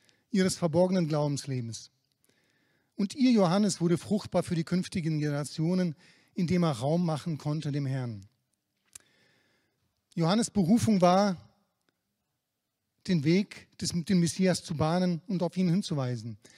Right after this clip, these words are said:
„Siehe, das Lamm Gottes, welches die Sünden der Welt hinwegträgt.“ Johannes eins, kannst zu Hause nachlesen. Das war die Berufung des Johannes. Und dieser Mann, über den steht,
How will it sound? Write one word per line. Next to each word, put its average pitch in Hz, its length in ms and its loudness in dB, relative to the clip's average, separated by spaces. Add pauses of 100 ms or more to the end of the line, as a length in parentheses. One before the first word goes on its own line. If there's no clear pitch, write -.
(300)
„Siehe, 196 360 4
das 151 200 -4
Lamm 170 200 0
Gottes, 165 460 -2 (400)
welches 165 340 -4
die - 100 -8
Sünden 170 260 0
der 156 100 0
Welt 151 180 -4
hinwegträgt.“ 143 600 -6
Johannes 139 340 -2
eins, 139 380 -4 (420)
kannst 143 240 -8
zu 151 80 -4
Hause 143 200 -2
nachlesen. 127 580 -6 (600)
Das 165 240 -2
war 175 120 4
die 170 80 0
Berufung 165 400 0
des - 140 -4
Johannes. 160 500 -2 (920)
Und 160 120 -4
dieser 156 400 0 (880)
Mann, 185 460 0 (340)
über 165 200 -4
den 170 360 -2
steht, - 540 -2